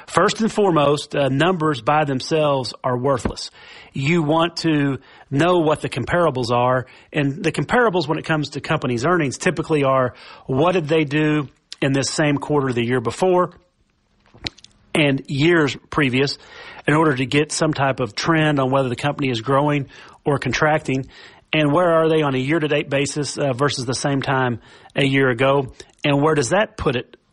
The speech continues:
as it regards a trend? Uh, it's not, uh, crazy to think some businesses are seasonal. Think retail sales, uh, with Christmas time versus the rest of the year. And if you are evaluating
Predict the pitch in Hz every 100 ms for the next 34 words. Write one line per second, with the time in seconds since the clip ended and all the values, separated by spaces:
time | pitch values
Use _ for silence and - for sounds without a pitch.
0 | _ - 151 123 143 131 131 127 117 -
1 | - _ _ _ _ _ - 120 - 139
2 | 113 95 - - - - 139 151 - 147
3 | 165 165 - - 370 156 143 139 - 180
4 | 180 170 170 147 - 156 160 - 175 170
5 | 151 156 165 165 135 117 160 156 160 175
6 | 170 - - - 151 127 147 147 143 131
7 | - 151 151 151 - 135 127 123 - 170
8 | 160 156 - 151 147 - 139 - 117 123
9 | 151 - 147 147 151 147 - - - -
10 | - 160 151 147 - _ _ _ _ 175
11 | 160 170 175 156 147 131 151 165 160 147
12 | 147 139